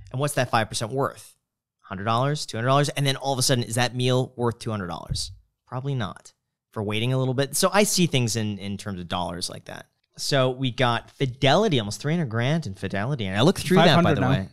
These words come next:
Speaker 1: Five hundred thousand dollars in
Speaker 2: Uh,
Speaker 1: Fidelity?
Speaker 2: well, four hundred seventy-five.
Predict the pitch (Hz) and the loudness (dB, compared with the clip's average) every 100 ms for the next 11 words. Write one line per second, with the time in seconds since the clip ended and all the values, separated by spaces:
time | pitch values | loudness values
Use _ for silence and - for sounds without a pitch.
0 | _ _ _ _ 120 156 160 156 156 - | _ _ _ _ 0 2 2 2 0 2
1 | 107 123 123 120 120 147 135 110 151 143 | 2 2 0 0 2 4 4 2 2 2
2 | 135 123 - - 135 131 135 131 135 147 | 2 -2 -8 -8 -4 -4 -4 -8 -8 -10
3 | - 147 - | -10 -10 -12